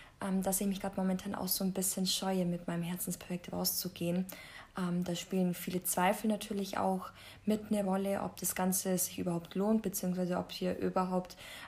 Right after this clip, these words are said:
ähm, ja, jemand mein Wissen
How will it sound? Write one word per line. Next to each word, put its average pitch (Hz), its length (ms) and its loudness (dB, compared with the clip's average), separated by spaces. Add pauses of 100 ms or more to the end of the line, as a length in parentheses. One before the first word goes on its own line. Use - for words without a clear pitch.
ähm, 180 380 2 (320)
ja, 202 180 2
jemand 185 520 2 (560)
mein 190 260 4
Wissen 185 500 4